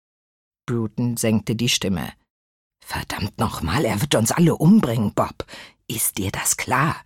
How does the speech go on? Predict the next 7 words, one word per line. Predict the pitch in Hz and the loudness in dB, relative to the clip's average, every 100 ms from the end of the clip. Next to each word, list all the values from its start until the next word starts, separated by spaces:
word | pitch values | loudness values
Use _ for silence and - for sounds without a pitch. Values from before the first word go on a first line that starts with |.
| - _ _ _ - | -20 _ _ _ -6
Er | 113 95 | -4 -2
sagt, | - 143 - | 0 -2 -2
er | - 123 | 0 2
will | 143 - | 2 2
Option | - - - 156 131 - | -4 0 2 4 4 2
B | 175 160 | 2 4
umsetzen." | 180 113 135 - 104 - 117 - | 2 2 2 2 -2 -2 -2 -4